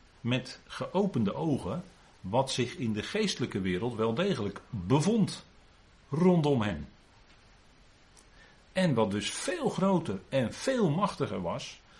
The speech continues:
dan die Syrische legers die hem be-, bedreigden. U ziet dat in zo'n situatie een gebed en vertrouwen op Yahweh enorm belangrijk is. Want dat geeft je rust.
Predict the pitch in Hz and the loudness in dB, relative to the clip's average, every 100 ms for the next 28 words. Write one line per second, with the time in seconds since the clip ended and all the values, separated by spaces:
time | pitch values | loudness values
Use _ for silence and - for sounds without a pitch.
0 | - - 233 131 - 151 110 110 196 240 | -14 -4 0 2 4 4 4 2 2 0
1 | 220 190 160 131 101 82 85 - 80 87 | 0 0 2 0 -2 -4 -6 -8 -8 -6
2 | 85 67 - - - - - - - - | -6 -8 -14 -20 -20 -20 -20 -20 -20 -20
3 | - - - - - - - - - - | -20 -20 -20 -20 -20 -20 -20 -20 -20 -20
4 | - - - 104 95 160 143 117 - - | -20 -20 -8 -4 0 2 2 0 -4 -18
5 | - - - - - - - - - - | -20 -20 -20 -20 -20 -20 -20 -20 -20 -6
6 | 131 131 135 151 - 131 - 98 165 - | 2 4 4 2 2 0 -2 -4 -4 -4
7 | 95 85 113 - - - - - - - | -4 -4 -6 -12 -20 -20 -20 -20 -20 -20
8 | - - - - 95 - 80 151 160 - | -20 -20 -20 -8 -8 -6 -2 -2 -2 -6
9 | - - 95 92 - 135 160 123 98 95 | -12 -8 -6 -6 -6 -6 -2 0 0 -4
10 | 87 82 90 147 87 107 - - - - | -4 -4 -4 -4 -6 -8 -16 -20 -20 -12
11 | - 165 175 175 180 196 170 131 127 156 | -2 0 4 4 6 6 4 2 0 0
12 | 117 90 76 78 73 - - - - - | -2 -4 -6 -10 -12 -14 -18 -20 -20 -20
13 | - - - - - 95 151 147 131 104 | -20 -20 -20 -14 -8 -6 -6 -4 -4 -4
14 | - 95 151 - - | -6 -6 -6 -8 -12